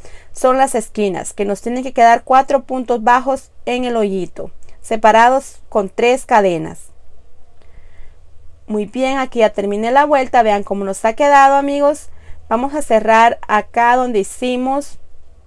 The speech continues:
en la cadena, donde hicimos el primer punto bajo, cerramos con un punto deslizado.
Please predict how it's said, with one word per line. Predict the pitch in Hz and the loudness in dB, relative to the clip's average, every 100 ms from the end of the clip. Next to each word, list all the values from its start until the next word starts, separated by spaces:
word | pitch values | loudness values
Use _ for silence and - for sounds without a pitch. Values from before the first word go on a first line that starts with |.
| - - - - - - - - - - - - - - - - - | -20 -20 -20 -18 -16 -18 -18 -18 -16 -18 -18 -20 -20 -20 -20 -16 -6
en | 208 214 | -2 0
la | 214 | 0
cadena, | 226 285 277 262 262 | 2 4 4 2 0
donde | 240 | -2
hicimos | - 240 233 | -2 -4 -2
el | 226 | -4
primer | 208 202 214 247 | -4 -2 -2 -2
punto | 285 294 294 | -2 2 4
bajo, | 247 269 269 262 | 6 4 0 -4
cerramos | - 220 220 226 240 262 277 | 0 2 4 2 2 -2 -4
con | 220 226 | -4 -4
un | 233 | -4
punto | - 240 233 240 | -6 -4 -2 0
deslizado. | 233 254 262 - 208 180 165 | 0 -2 -4 0 2 2 0